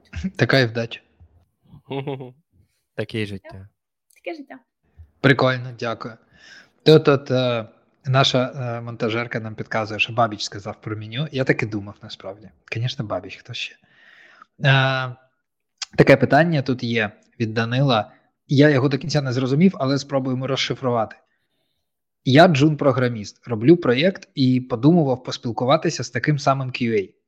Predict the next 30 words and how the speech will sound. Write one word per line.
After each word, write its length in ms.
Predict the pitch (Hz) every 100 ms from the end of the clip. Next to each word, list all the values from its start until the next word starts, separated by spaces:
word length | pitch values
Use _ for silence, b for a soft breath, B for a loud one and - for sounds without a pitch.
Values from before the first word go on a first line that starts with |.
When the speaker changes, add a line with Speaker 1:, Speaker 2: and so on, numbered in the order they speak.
| _ _ _
Speaker 1:
Чи 160 | - 127
є 160 | 139 196
сенс 280 | 170 160
таке 260 | - 131 127
робити? 420 | 127 107 98 - _ _
Чи 140 | - 120
буде 240 | 185 180
це 140 | -
корисно 400 | 120 123 139 151
для 120 | 123 127
Q 220 | - 117
A? 260 | 101 95 - _ -
І 60 |
що 180 | - 156
потрібно 420 | 156 147 139 131 107
знати 280 | 127 123
мені, 240 | 120 127 190
щоб 240 | - 117
запропонувати 720 | 117 117 117 120 117 135 139
таке? 300 | 120 107 - - _ _ _ _ _ _ _ -
І 80 | 139
якщо 280 | 139 - 190
я 80 |
правильно 420 | 170 160 143 135 123
зрозумів, 500 | 131 127 175 240 -
йде 260 | 131 127 143
мова 380 | 147 165 135
про 480 | 123 131 135 127 127
те, 340 | 127 139 139 -
що, 580 | - 139 127 123 127